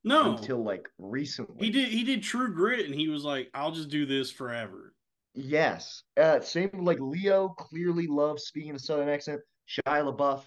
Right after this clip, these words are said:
Speaker 2: can't lose his Southern accent.
Speaker 1: Yeah, it's so weird 'cause, like, people from the South who move to Hollywood spend, like, thousands of dollars to lose that accent.
Speaker 2: Mm-hmm.
Speaker 1: And then people from Hollywood will do a movie where they have to do one,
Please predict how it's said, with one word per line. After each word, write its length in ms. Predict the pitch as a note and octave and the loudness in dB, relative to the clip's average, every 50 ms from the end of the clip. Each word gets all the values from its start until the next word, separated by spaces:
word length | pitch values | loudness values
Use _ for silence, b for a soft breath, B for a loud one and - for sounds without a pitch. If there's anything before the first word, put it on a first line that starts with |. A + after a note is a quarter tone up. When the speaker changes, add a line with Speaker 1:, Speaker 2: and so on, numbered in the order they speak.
| _ _ - | _ _ -8
Speaker 2:
can't 220 | D3 C#3 B2+ A#2+ | -4 -4 -2 0
lose 240 | B2 C3 C3 C3+ C3 | -2 -2 -2 -4 -6
his 160 | C3 A#2 - | -6 -6 -2
Southern 240 | - C3+ B2+ B2 A#2+ | -2 0 0 0 -2
accent. 520 | A#2 A#2+ A#2+ A#2+ - - C3+ B2+ B2 A#2 A#2+ A#2 _ _ _ _ _ _ _ _ _ _ _ _ - | -2 -4 -4 -6 -6 -8 -6 -6 -6 -8 -10 -14 _ _ _ _ _ _ _ _ _ _ _ _ -4
Speaker 1:
Yeah, 400 | F3+ F3 F3 D#3 C3 A#2 A2+ A#2 - - | 0 2 2 2 2 0 -2 -6 -6 -2
it's 140 | F3 D#3+ - | -2 0 4
so 160 | - B3+ B3 | 6 6 8
weird 360 | G3 D#3 F3+ G3+ G#3 E3+ C#3 C3 | 8 8 8 10 8 8 6 6
'cause, 140 | D3 C#3+ | 2 2
like, 240 | C3+ C#3+ C#3 B2+ - _ _ _ _ _ _ _ _ _ | 4 2 2 0 -2 _ _ _ _ _ _ _ _ _
people 240 | - B3 A#3+ C#4 A#3 | -2 0 0 0 0
from 340 | - - - F3 F#3 G3+ G3 | -2 0 0 2 4 6 4
the 100 | F3+ D#3+ | 4 2
South 520 | - - D#3+ D3+ C#3 B2 A2+ G#2+ A2+ A2+ - - - _ | 0 0 0 0 0 0 -2 -4 -6 -12 -16 -20 -16 _
who 100 | - D3+ D3 | -4 0 2
move 300 | C#3 C3+ C#3 C#3+ C#3 C#3 | 2 4 4 2 2 0
to 100 | C3+ A#2 | -2 -4
Hollywood 720 | A2+ B2+ C3 B2+ A#2+ A#2 A2 A2 G#2+ G#2 G#2 G2+ G#2 G#2 - _ _ - | -4 -4 -4 -4 -4 -6 -8 -8 -6 -6 -6 -8 -8 -10 -14 _ _ -14
spend, 300 | - - - F#3+ F3+ E3+ | -8 -2 2 4 6 6
like, 260 | D#3+ D3 C#3+ C3+ - | 6 4 2 0 -2
thousands 480 | - - - G#3 G#3 G#3 G3 F#3 D#3+ C#3 | -4 -2 -2 0 0 2 2 2 2 0
of 100 | C3 A#2+ | -2 -2
dollars 440 | B2 A#2 B2 A#2+ A#2 A2+ A2+ G#2+ - | -4 -4 -4 -4 -4 -6 -8 -10 -6
to 80 | - C3+ | -4 -2
lose 280 | C3 B2+ B2+ C3 B2+ A#2+ | 0 2 0 0 0 -2
that 160 | A#2 A2+ A2 | -2 -2 0
accent. 520 | G#2+ A2 G#2+ G#2 G2+ - - G#2+ G#2 A2 - _ _ _ _ _ _ _ _ _ _ _ - C#3 | -2 -2 -4 -4 -6 -10 -12 -12 -12 -14 -16 _ _ _ _ _ _ _ _ _ _ _ -14 -12
Speaker 2:
Mm-hmm. 240 | C#3 C3 B2+ C3+ | -8 -8 -4 0
Speaker 1:
And 100 | C#3+ D3 | 4 6
then 120 | D#3 D3+ C#3 | 6 6 6
people 260 | E3+ G3 F3+ D#3+ D#3+ | 6 4 6 6 4
from 300 | C#3+ - E3+ E3 D#3+ D3 | 4 6 6 6 6 6
Hollywood 800 | B2+ D3 C#3+ D3 D3 C#3+ C3 B2 B2 B2 A#2+ A#2 A2+ A#2 A2+ - | 6 6 6 8 8 6 6 6 4 2 2 0 -2 -4 -6 -4
will 140 | - D3 D3 | 0 0 0
do 240 | C3+ D#3 D#3+ E3 D#3 | 2 4 6 6 6
a 40 | C#3+ | 6
movie 380 | C#3+ C#3+ C#3+ C#3+ C#3 C3+ C3 | 6 6 4 4 4 2 0
where 160 | B2 B2+ B2+ B2 | 0 0 -2 0
they 140 | B2 A#2+ | -2 -2
have 180 | B2 C3 C3 B2 | -4 -4 -6 -6
to 80 | C3+ C3 | -8 -10
do 220 | A#2+ B2 A#2+ B2+ | -8 -8 -6 -4
one, 340 | C#3 C#3 C#3+ D3+ D3 D3 | -2 -2 -2 0 -2 -2